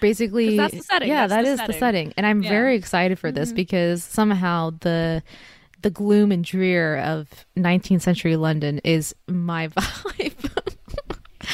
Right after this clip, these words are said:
Speaker 1: <laughs>
Speaker 2: Yeah, it is. <laughs>
Speaker 1: So I'm ready
Speaker 2: And
Speaker 1: for it.
Speaker 2: so, um,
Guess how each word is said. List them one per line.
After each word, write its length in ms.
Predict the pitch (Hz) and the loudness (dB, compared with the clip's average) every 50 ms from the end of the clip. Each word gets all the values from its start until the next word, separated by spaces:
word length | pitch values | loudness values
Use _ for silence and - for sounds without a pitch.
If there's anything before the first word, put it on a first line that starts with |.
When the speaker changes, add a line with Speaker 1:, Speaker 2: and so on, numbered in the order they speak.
| - - | -4 0
Speaker 1:
<laughs> 200 | - 339 311 277 - - - | 0 0 0 -2 -6 -8 -8
Speaker 2:
Yeah, 360 | 294 311 - - 359 - 330 - - | -8 -6 -4 -4 -2 -2 -4 -4 -6
it 140 | 381 330 320 | -6 -6 -6
is. 280 | 233 202 202 - - - - 330 302 277 - 277 277 | -6 -6 -8 -10 -10 -10 -8 -8 -8 -8 -8 -10 -10
<laughs> 20 | - | -8
Speaker 1:
So 220 | - - 262 262 | -6 -2 0 0
I'm 180 | 262 269 277 254 | 0 0 0 0
ready 140 | 277 330 269 | -2 0 0
Speaker 2:
And 80 | 277 | -2
Speaker 1:
for 80 | 285 - | -4 -4
it. 20 | |
Speaker 2:
so, 220 | - 269 269 269 254 | -4 -2 -2 0 0
um, 440 | 240 226 220 214 208 208 208 - | 0 0 0 -2 -4 -8 -10 -12